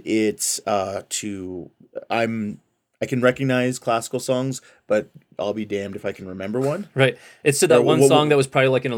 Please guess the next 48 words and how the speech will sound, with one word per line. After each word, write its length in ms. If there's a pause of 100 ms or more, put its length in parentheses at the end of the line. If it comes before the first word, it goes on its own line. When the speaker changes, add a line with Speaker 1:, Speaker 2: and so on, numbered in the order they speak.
Speaker 2:
in 160
a 80
Bugs 320
Bunny 260 (880)
cartoon. 340 (240)
Speaker 1:
Oh, 360
no. 560
Speaker 2:
<laughs> 80 (140)
Speaker 1:
No, 240
no, 140
no, 240
no, 180
no, 220
no. 120 (220)
Speaker 2:
Okay. 220
Speaker 1:
I 100
know 140
which 120
one 120
you're 100
talking 280
about. 220 (300)
But 140
this 240
one 280
is, 560
um, 680
it's 120
a 40
Beethoven 420
song, 240
but 140
who 120
knows? 200
Who, 340
uh, 140
I 100
have 140
no 120
idea 220
which 160
one 160
it 80
is. 120 (240)
But 80
Speaker 2:
Right. 100
Speaker 1:
it's 100
just, 220